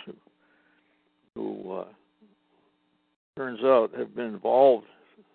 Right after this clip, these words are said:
with Muslim terrorist groups for years, including Grandma. Don't know where the six-month-old child went. They're, they wanna get that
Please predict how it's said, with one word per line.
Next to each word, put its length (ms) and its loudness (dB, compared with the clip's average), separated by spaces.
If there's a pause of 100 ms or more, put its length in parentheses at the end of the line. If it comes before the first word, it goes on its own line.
with 300 -4 (1800)
Muslim 400 -4 (160)
terrorist 480 0
groups 320 -4 (440)
for 80 -12
years, 500 -2 (680)
including 420 -2
Grandma. 540 -2 (1600)
Don't 200 -4
know 80 -4
where 180 2
the 160 0
six-month-old 720 -2
child 380 4
went. 240 -6 (1300)
They're, 180 -8 (300)
they 140 -10
wanna 260 -6
get 240 -4
that 160 -2